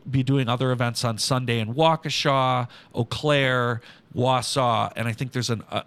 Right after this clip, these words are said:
event in La Crosse. We'll have links to all of that on our webpage. So we are gonna continue to cover this issue each week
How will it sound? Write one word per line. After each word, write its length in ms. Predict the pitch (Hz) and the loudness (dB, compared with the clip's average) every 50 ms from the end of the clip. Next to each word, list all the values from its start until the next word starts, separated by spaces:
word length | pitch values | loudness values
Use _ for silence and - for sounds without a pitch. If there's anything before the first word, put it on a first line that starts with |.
| _ - | _ -2
event 320 | 120 113 123 113 113 - | 0 0 0 -2 -2 -4
in 100 | - 113 | -6 -6
La 120 | 104 101 104 | -6 -6 -8
Crosse. 480 | - - 139 139 135 120 113 - - | -2 0 2 2 2 2 -2 -4 -6
We'll 140 | 78 117 117 | -4 -4 -2
have 180 | 120 117 107 104 | -2 -2 -4 -4
links 240 | 110 110 101 - - | -6 -6 -4 -6 -6
to 100 | 113 104 | -4 -2
all 140 | 101 101 | -2 -2
of 80 | 98 95 | -4 -4
that 320 | 98 95 90 85 - - - _ _ _ _ _ - | -2 -2 -2 -2 -4 -8 -18 _ _ _ _ _ -10
on 180 | - 98 92 | -8 -6 -6
our 120 | 92 95 95 | -6 -6 -8
webpage. 680 | 92 90 - - - - 95 - 67 - - - - - - - - - - - | -6 -8 -10 -8 -6 -6 -6 -6 -8 -8 -10 -12 -12 -12 -18 -20 -20 -20 -20 -10
So 220 | - - 117 117 | -2 2 2 2
we 200 | 113 113 151 185 | 4 4 4 4
are 40 | 196 | 4
gonna 160 | 185 190 160 | 4 2 0
continue 500 | - - 143 127 - - 196 196 185 160 | 0 -2 -2 -2 2 2 2 4 4 2
to 80 | 135 127 | 0 0
cover 360 | - - - 151 143 147 135 | -2 0 0 2 2 2 -2
this 200 | 120 120 113 - | -2 -2 -2 0
issue 360 | 143 139 - - - 113 110 82 | 0 0 0 0 0 -2 -2 0
each 260 | 139 139 139 - - | -2 -2 -2 -2 -6
week 400 | 120 123 131 127 117 - - | -2 0 0 0 0 -2 -8